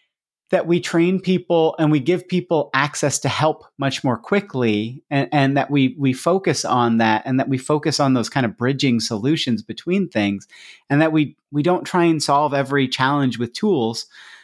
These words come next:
because, you know, we keep trying to automate away toil, but toil i-, is the, the work, but human conversation isn't toil. It can feel like it's toil <laughs> sometimes,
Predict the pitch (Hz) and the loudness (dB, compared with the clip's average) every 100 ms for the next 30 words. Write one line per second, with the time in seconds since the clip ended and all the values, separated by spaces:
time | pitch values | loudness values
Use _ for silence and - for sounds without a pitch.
0 | _ - 127 139 151 180 135 - - 185 | _ -20 -6 -2 0 0 0 -6 -8 0
1 | 175 147 135 139 180 - 170 160 - 139 | 2 2 2 0 -2 0 0 2 0 0
2 | 147 139 135 127 131 131 120 120 _ _ | 2 2 2 2 2 2 0 -2 _ _
3 | _ _ - - 208 156 110 120 - - | _ _ -10 -2 0 2 0 -2 -6 -2
4 | 147 135 - _ _ _ _ - 190 190 | 0 0 -6 _ _ _ _ -8 0 2
5 | 190 170 165 156 _ _ _ _ _ _ | 4 2 0 -4 _ _ _ _ _ _
6 | 247 277 254 165 127 - 117 143 143 147 | -6 -2 2 2 0 -6 -2 -2 -4 -4
7 | 143 127 147 240 165 - - 156 143 _ | 0 0 0 -2 -2 -8 -6 -4 -4 _
8 | - 196 190 175 180 165 147 180 175 165 | -2 2 2 2 0 0 2 2 2 2
9 | 151 147 - 139 135 165 190 - 143 135 | 0 0 -2 0 2 2 -2 -4 -6 -2
10 | 135 - 151 180 202 202 233 - - 208 | -2 2 2 4 2 2 -2 -4 -2 0
11 | 220 226 - 185 196 - 190 226 226 - | 0 0 -2 -2 -2 0 0 0 -4 -6
12 | - - | -4 -4